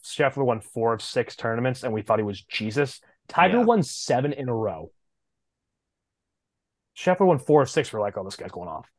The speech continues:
Speaker 1: Rahm won two in a row. We're like, "Whoa." Rahm winning, Rahm almost winning at Torrey Pines would have been the first player since Tiger Woods to win three straight starts. Tiger won seven. <laughs>
Speaker 2: It's
Speaker 1: Like,
Speaker 2: crazy.
Speaker 1: let that sink in.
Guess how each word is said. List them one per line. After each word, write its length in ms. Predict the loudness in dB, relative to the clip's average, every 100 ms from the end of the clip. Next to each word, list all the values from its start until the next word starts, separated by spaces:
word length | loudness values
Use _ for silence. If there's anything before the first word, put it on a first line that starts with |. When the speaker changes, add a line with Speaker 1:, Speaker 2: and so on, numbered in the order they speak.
| _ 2
Speaker 1:
Rahm 300 | 6 8 6
won 180 | 2
two 200 | 2 -2
in 40 | -2
a 40 |
row. 180 | -2 -6
We're 80 | -8
like, 200 | -12 -12
"Whoa." 380 | -6 -2 -2 -4 _ -16 -12 -12 -14 _ _ _ _ 2
Rahm 420 | 8 8 8 4
winning, 480 | 0 4 4 4 -2 -8 -20 -12
Rahm 520 | 0 6 6 4 0 2
almost 360 | 2 2 0
winning 200 | -4 -4
at 100 | -6
Torrey 220 | -2 -2
Pines 260 | 0 -2 -2
would 60 | -2
have 60 |
been 100 | -4
the 80 | -4
first 420 | -2 0 0 -2
player 320 | -2 0 0
since 280 | -2 -8 -12
Tiger 400 | -2 2 4 4
Woods 580 | 2 2 0 -2 -12 -20 _ _ _ _ _ -8
to 60 | -6
win 180 | -6
three 240 | -6 -4 -4
straight 280 | -2 -4 -4
starts. 400 | -8 -10 -16 _ _ _ _ _ _ _ _ 0
Tiger 260 | 2 4 2
won 160 | 0
seven. 400 | -6 -6 -6 -6 _ _ _ _ _ _ -16
<laughs> 200 | -10 -10 _ _ _ _ _
Speaker 2:
It's 120 | -10
Speaker 1:
Like, 100 | -4
Speaker 2:
crazy. 120 | -2
Speaker 1:
let 140 | -2 0
that 180 | 0 0
sink 280 | -6 -4
in. 120 | -6